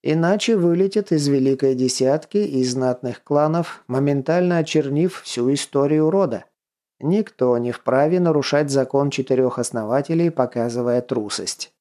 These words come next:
И неужели глава Тибольдов боится выйти против наследника, повторюсь, наследника, а не главы Дракович?» «Этот щенок сам напросился,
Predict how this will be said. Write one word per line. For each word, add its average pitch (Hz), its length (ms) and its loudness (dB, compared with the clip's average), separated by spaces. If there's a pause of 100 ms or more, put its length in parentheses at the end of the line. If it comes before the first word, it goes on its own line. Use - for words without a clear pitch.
(260)
И 123 300 2
неужели 135 680 2
глава 135 460 2
Тибольдов 143 720 0
боится 143 500 0
выйти 170 340 2
против 160 500 0
наследника, 151 920 0 (180)
повторюсь, 120 840 0
наследника, 123 1160 -2
а 113 120 -6
не 143 180 2
главы 156 380 2
Дракович?» 123 760 -2 (1600)
«Этот 110 360 -4
щенок 120 500 -2
сам 139 320 2
напросился, 120 840 -2